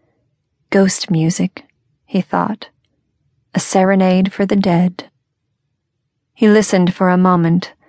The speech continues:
eyes closed, anticipation strumming the nerve endings along his spine. Then he crept a few steps closer.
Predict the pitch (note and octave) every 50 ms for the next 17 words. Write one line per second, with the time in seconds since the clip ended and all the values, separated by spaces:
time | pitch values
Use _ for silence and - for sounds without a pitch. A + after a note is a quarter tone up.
0 | _ _ _ _ _ _ _ _ _ - - F#3 F3+ F#3 F#3+ F#3 - - - G3+
1 | F#3+ F3+ F3 E3+ E3+ E3 F3 F3 - - - _ - - _ _ _ _ _ _
2 | - G3+ F#3+ - - B3+ - C#4+ - - B3 B3 A3+ - - G#3 F#3+ F#3 F3+ F3+
3 | - - - - A3 G#3 G3+ G#3 G#3+ G#3 G3 F#3+ F#3+ G3+ G#3 G#3 G3 E3+ E3 D#3+
4 | D#3+ D#3 D#3+ D#3+ E3 D#3+ F3+ E3+ E3+ E3+ F3 E3+ F#3 F#3 F3 - - - - -
5 | F#3+ F3+ F3+ E3+ E3 D#3+ E3 E3+ F#3 - - _ _ _ _ _ _ _ _ _
6 | _ _ _ _ _ _ _ _ _ _ _ _ G#3+ F#3 F3+ F#3 F3+ F3 F3 E3
7 | - - E3+ E3+ G3 - - _ - - - _ _ _ _ - - - - -
8 | F3+ F3+ F3+ - - F#3+ F3+ - - - - - F3 - F#3 - - - G3 G3
9 | F3+ -